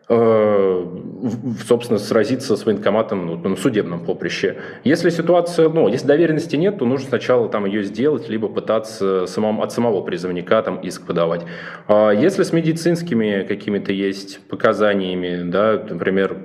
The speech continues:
основания для категории В просто, э, не совсем не успел, например, человек это всё пройти, не успел представить документы, то, соответственно, уже ему из военной части подавать рапорт на,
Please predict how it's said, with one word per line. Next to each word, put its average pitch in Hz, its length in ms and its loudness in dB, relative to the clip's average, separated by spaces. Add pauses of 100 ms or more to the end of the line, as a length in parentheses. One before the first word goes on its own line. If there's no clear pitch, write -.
(240)
основания 117 480 2
для 98 120 0
категории 113 440 0
В 95 280 2
просто, 98 520 -2
э, 87 640 -2 (260)
не 92 160 -4
совсем - 720 0 (720)
не 127 300 2
успел, 131 320 2
например, 104 360 0
человек 95 480 -2 (360)
это - 160 -2
всё 120 140 0
пройти, 110 340 0
не 123 100 2
успел 98 240 -2
представить 98 420 -2
документы, 110 540 -2
то, 117 680 2
соответственно, 107 680 -2
уже 104 340 0
ему 110 380 -2
из - 100 -6
военной 98 280 -4
части - 340 0
подавать 98 400 2
рапорт 202 420 -2
на, - 220 -2